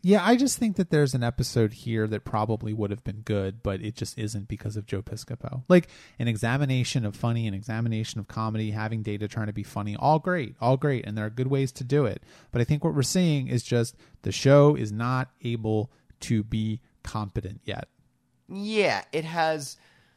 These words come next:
Speaker 2: there are moments, but it's not there yet.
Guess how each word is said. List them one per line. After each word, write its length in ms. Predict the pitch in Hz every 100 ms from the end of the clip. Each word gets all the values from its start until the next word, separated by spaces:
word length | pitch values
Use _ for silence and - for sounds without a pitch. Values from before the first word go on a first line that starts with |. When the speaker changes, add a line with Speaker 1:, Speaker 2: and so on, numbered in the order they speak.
| _ _ _ _ _ _
Speaker 2:
there 220 | 131 156
are 100 | 156
moments, 920 | 151 139 127 143 151 190 214 196 - 135 - -
but 320 | 123 123 113 _ _ _ _ _ _ _ _ _ _
it's 240 | 139 131 -
not 340 | 143 143 135 _ _ _
there 240 | 156 165
yet. 540 | 85 58 55 _ -